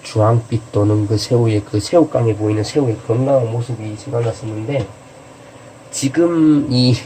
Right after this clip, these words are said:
비주얼은 그냥 탔습니다. 뭐 소금도 다 탔고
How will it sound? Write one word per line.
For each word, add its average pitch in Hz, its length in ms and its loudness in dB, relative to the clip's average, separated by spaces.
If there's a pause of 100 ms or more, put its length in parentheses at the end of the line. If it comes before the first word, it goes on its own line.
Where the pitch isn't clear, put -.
(220)
비주얼은 120 760 2 (2500)
그냥 147 260 2 (1040)
탔습니다. 165 760 -4 (800)
뭐 143 100 4
소금도 180 400 0
다 - 180 -4
탔고 - 420 -4